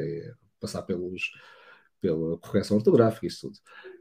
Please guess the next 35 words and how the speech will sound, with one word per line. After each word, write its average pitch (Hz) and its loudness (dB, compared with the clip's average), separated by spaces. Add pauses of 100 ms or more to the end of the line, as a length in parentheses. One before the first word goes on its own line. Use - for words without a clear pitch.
Então, 131 10
a 120 0
peça 120 4
era 117 8
até 117 8
setembro 117 4
de 104 -2
dois 107 6
mil 107 6
e 104 6
vinte 101 0
e 101 -6
um, 95 -4
salvo - -8
erro. - -16
Então, 120 6
o 123 8
esforço 156 8
percepcionado, 135 6
vamos 127 2
pôr 117 6
nove 95 4
ou 92 0
dez. 76 -2
Era 98 -4
mesmo 101 4
um - 0
esforço 104 0
muito 110 2
percepcionado, 120 2
que 139 4
era 131 8
muito 127 4
pouco 120 4
tempo 120 0